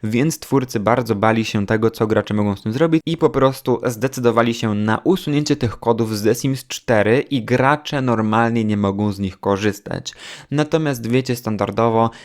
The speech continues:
ekipa, która tworzy mody, zauważyła, że te kody jeszcze dostępne są właśnie w kodach gry, że one cały czas są dostępne dla deweloperów i właśnie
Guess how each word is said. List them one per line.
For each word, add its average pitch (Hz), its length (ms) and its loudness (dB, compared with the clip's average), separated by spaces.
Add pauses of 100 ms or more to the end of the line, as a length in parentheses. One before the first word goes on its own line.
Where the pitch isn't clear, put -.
(140)
ekipa, 127 400 0
która 104 320 0
tworzy 110 400 0
mody, 104 520 2
zauważyła, 117 840 4
że 107 140 -4
te 135 180 -2
kody 110 320 0
jeszcze 113 380 0
dostępne 104 380 -2
są 98 220 -4
właśnie 98 320 -4
w - 100 -16
kodach 101 440 -2
gry, 123 240 4
że 117 140 2
one 113 240 0
cały 110 300 2
czas 104 220 -2
są 104 140 -4
dostępne 101 380 -4
dla 98 180 -2
deweloperów 104 800 2
i 101 80 -6
właśnie 104 560 -2